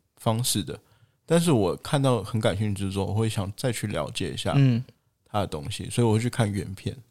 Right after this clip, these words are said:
Speaker 1: 但我，
Speaker 2: 那
Speaker 1: 我觉得这个也没有什么不好啊。
Speaker 2: 是没有不好，但是可能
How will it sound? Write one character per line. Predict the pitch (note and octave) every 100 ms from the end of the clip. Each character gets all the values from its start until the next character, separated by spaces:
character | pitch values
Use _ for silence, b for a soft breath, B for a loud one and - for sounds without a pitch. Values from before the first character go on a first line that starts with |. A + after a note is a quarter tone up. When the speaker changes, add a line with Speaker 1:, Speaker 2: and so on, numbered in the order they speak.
| _
Speaker 1:
但 | B3
我， | C4 -
Speaker 2:
那 | -
Speaker 1:
我 | B2+
觉 |
得 | F3+
这 | G3 B3+
个 | B2+
也 | A2+
没 | G#2+ A2+
有 | G#3
什 | -
么 | G2+
不 | C#3+
好 | - - - G1+
啊。 | - A#2+ - - -
Speaker 2:
是 | - G#3+
没 | F3
有 | B2
不 | C#3+
好， | A#2
但 | A2 E3
是 | F3 E3 b b b b _ _
可 | C#3+
能 | C3+ C#3